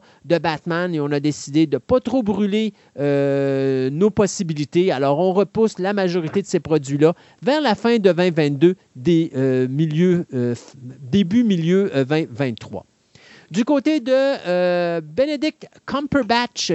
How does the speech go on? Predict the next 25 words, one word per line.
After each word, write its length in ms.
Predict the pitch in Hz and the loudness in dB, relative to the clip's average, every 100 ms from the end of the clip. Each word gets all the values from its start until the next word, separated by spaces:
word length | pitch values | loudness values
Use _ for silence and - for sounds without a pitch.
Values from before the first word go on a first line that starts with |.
| 156 | -2
qu'on 140 | 175 | -2
est 140 | 175 202 | 0 0
à 80 | |
veille 160 | 190 214 | 2 2
de 100 | 185 | 2
voir 380 | 160 190 208 202 | 2 2 2 0
dans 160 | 165 | -2
justement 520 | 156 170 - 175 156 185 | -2 -4 -2 -2 0 2
le 140 | 156 | 0
deuxième 640 | 135 165 156 139 170 165 | 2 2 2 2 -2 -2
film 320 | - 190 180 | 0 0 0
de, 260 | 160 160 160 - | 2 2 2 0
euh, 440 | 131 127 127 131 | -4 -2 -2 -4
Doctor 360 | 127 160 - 156 | -4 -4 0 -2
Strange, 420 | - 226 254 226 - - | 2 2 2 -2 -8 -6
et 140 | 190 208 | -2 -2
qui 160 | - | -2
va 180 | 220 277 | -2 -2
probablement, 600 | - 247 208 214 190 185 | 0 0 2 2 2 2
ben, 140 | 180 | 2
qui 200 | 180 - | 0 2
est 80 | 302 | 2
nominé 440 | 311 202 185 185 226 | 4 2 2 0 0
aux 220 | 190 156 | 2 0
Oscars 480 | 147 - 196 208 | -2 0 0 2